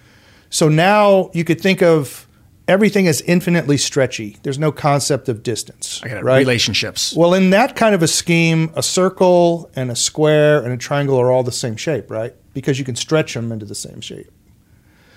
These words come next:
Speaker 1: So instead of using a congruence relation like you would in, uh, basically you could define branches of mathematics by their identity relations, right? So a congruence relation in a geometry says if you overlay the two objects, they have the same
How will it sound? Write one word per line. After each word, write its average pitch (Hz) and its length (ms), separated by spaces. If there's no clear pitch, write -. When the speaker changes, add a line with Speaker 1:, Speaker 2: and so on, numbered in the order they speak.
Speaker 1:
So 175 160
instead 214 300
of 202 100
using 185 300
a 147 60
congruence 156 760
relation 131 720
like 135 220
you 143 100
would 139 160
in, 123 500
uh, 120 160
basically 262 240
you 214 80
could 180 100
define 170 340
branches 147 360
of - 40
mathematics 135 520
by 127 200
their 120 240
identity 117 440
relations, 123 640
right? - 280
So 151 340
a - 120
congruence 190 500
relation 156 580
in 139 180
a 127 60
geometry 151 500
says 135 280
if 127 100
you 131 160
overlay 170 480
the 139 80
two 139 220
objects, 131 480
they 131 160
have 131 160
the 120 80
same 131 500